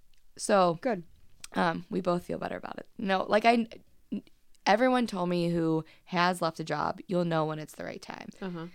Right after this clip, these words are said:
Speaker 1: And I did. And,
Speaker 2: Yeah.
Speaker 1: um, that obviously didn't make it any easier, but, um, you know, in everything that I've kind of read and listened to, you know, everyone, for the most part, talks about multiple revenue streams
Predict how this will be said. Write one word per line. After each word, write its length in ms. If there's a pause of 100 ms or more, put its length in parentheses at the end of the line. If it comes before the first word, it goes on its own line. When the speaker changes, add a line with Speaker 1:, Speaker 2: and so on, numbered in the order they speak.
(220)
Speaker 1:
And 360
I 180 (240)
did. 360
And, 500
Speaker 2:
Yeah. 440
Speaker 1:
um, 240 (160)
that 240
obviously 320
didn't 180
make 140
it 60
any 120
easier, 460
but, 320 (520)
um, 600 (180)
you 120
know, 320 (280)
in 460 (1300)
everything 480
that 100
I've 160
kind 200
of 140
read 260
and 120
listened 340
to, 420 (380)
you 120
know, 220
everyone, 840 (460)
for 120
the 60
most 240
part, 140
talks 220
about 200
multiple 400
revenue 320
streams 520